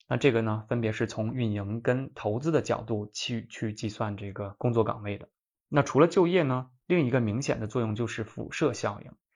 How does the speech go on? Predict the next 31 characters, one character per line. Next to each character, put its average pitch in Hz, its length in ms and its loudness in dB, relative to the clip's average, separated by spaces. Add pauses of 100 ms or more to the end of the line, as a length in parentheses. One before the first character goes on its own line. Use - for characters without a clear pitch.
(300)
一 123 120 0
个 185 120 4
大 180 260 2
的 127 100 -2
数 131 200 0
据 113 160 0
中 147 180 -2
心 147 140 -6
的 113 100 -2
出 123 160 -4
现 120 180 -2
呢， 107 120 -2
会 127 180 -2
拉 135 200 4
动 127 200 -2
其 117 240 -6
他 147 220 -2
的 127 100 0
配 143 220 -2
套 120 260 0
产 - 320 -6
业 143 140 2
的 107 80 2
到 98 180 -2
来， 95 300 -6 (420)
进 131 160 0
而 107 140 0
促 - 200 -6
进 107 220 -4
当 123 260 -2
地 110 280 -6